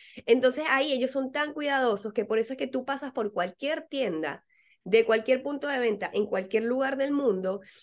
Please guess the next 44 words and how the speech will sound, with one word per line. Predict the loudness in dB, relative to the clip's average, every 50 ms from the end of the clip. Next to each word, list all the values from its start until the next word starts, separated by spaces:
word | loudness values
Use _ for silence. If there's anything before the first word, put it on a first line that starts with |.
| -20 _ _
y | -4 -2 -2
tú | 0 -2
vas | 0 0 -2 -2
a | 0 0
ver | 0 0 0 -2 -4 -6 _ -4
que | 0 2 2 2 2 0 -6 _ _ _ _ _ _ _ -2
una | 0 2 2 2
vez | 2 2 0
a | -2 -2
la | -2
semana | -2 -2 -2 0 2
ya | 2 2 2
está | 2 0 -4
cambiada. | -4 -4 -2 2 2 4 4 4 2 0 -6 -10 _ _ _ _ _ _ _ _ _ 0
Pero | 2 2 2
es | 2
por | 0 0 2 2 4
eso, | 4 2 2 0 -2 -2
porque | -2 0 -2 -2 -2
quizás | -4 -4 -2 0 0 0 0 -2 -6 _ _ _ _ _ _ _
yo | -6 -6 -4 0 2 2 2 2
paso | 2 0 0 -2 -4
una | -4 -2 -2 0
vez | 0 0 0 -2 -4 -8 -16 _ 0
y | 2 2
a | 2
mí | 2 2 2
no | 2 2
me | 0
gustó, | 0 -2 -4 -2 -2 0 0 0 -2 -8 _ _ _ _ _ _ _ _ _ _
pero | 4 4 6 6
a |
Nati | 6 4 2 2 -2
sí | -4 -2 -2 -2
le | -2
gustó | -2 -4 -6 -4 -2 -2 -2 -2 -4 -10 _ -6
lo | -4 -2 -2 -2
que | -2
había | -4 -4 -4 -4 -2
ahí. | 0 0 -2 -2 -4 -10 _ _ _ _ _ _ _ _
Paso | 4 4 4 4 2
la | -2 -2
semana | -2 0 0 0 0 0 -2
siguiente, | -4 -4 -2 0 0 -2 -2 -2 -4 -4 -4 -4